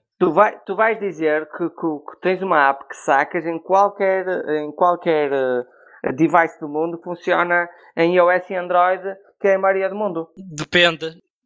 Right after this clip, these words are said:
Speaker 2: Eu aí discordo, eh, porque a maior parte dos P O S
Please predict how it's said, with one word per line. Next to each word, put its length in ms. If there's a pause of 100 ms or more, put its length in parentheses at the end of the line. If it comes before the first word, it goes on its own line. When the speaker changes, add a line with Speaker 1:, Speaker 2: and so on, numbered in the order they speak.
(120)
Speaker 2:
Eu 160
aí 160
discordo, 480 (400)
eh, 320 (100)
porque 520
a 20
maior 200
parte 260
dos 160
P 220
O 120
S 600